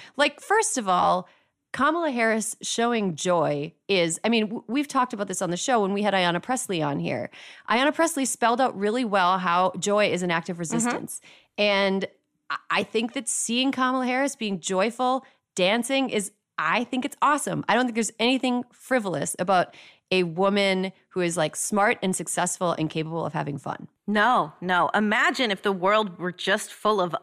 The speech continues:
Speaker 2: unfun people. I mean, well, it would be a many, many, many Peggy Noonans, but, like,
Speaker 1: <laughs>
Speaker 2: what the f-, like, Peggy, get a grip, girl.
Speaker 1: It would be like Noonansville. N-, I think, um,
Speaker 2: Peggy, Peggy needs mushrooms.
Speaker 1: Oh my gosh.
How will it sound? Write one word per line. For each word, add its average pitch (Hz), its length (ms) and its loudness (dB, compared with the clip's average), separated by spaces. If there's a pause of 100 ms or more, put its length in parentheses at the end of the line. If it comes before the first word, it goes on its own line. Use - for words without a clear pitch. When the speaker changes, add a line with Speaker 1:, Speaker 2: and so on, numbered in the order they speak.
Speaker 2:
unfun 175 640 -2
people. - 500 -8 (300)
I 190 80 2
mean, 190 280 0
well, 156 200 2
it 143 80 0
would 185 160 -8
be 185 100 0
a 170 60 2
many, 170 320 0
many, 156 260 -2
many 156 240 -4
Peggy 156 320 -6
Noonans, 170 480 -2
but, - 180 -2
like, 160 420 -2 (280)
Speaker 1:
<laughs> - 360 -4
Speaker 2:
what 349 160 2
the 440 80 4
f-, - 340 -8
like, 294 340 -2 (340)
Peggy, 427 400 0
get 370 200 4 (100)
a 339 60 2
grip, 254 580 -2
girl. 208 640 4 (300)
Speaker 1:
It 294 100 0
would 311 140 -4
be 339 80 -2
like 285 180 2
Noonansville. 233 920 2
N-, 214 180 -2
I 214 240 2
think, 294 320 2
um, 190 360 2
Speaker 2:
Peggy, 277 600 0 (420)
Peggy 226 380 0
needs 190 260 0
mushrooms. - 680 -4
Speaker 1:
Oh 208 240 -4
my 214 240 -2
gosh. 175 560 -2